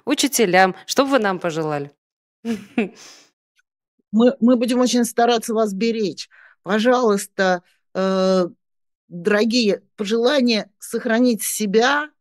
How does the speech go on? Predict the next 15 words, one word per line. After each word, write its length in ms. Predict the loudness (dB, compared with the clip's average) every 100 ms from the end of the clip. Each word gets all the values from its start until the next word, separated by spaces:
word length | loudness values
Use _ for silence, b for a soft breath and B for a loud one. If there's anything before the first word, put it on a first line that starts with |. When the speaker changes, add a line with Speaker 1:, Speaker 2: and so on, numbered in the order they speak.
| _
Speaker 2:
в 100 | -4
этой 240 | -4 -4
трудной 400 | -4 -2 0 0
ситуации — 440 | -4 -2 -2 -2 -6
это 220 | -4 -2
абсолютно 540 | -4 -2 -2 -2 -4 -2
для 200 | -2 -2
всех. 580 | -6 -2 -2 -4 _ _ b b b _
Это 180 | -4 -2
абсолютно 540 | -2 -2 -2 -2 -6
для 240 | -2 -2 -4
всех. 380 | -4 -4 -4 -10 b b b _
Э, 260 | -4 -2 -2 -6 _
не 180 | -4 -2
отчаивайтесь, 1080 | -2 0 4 4 4 0 -4 -4 -4 -8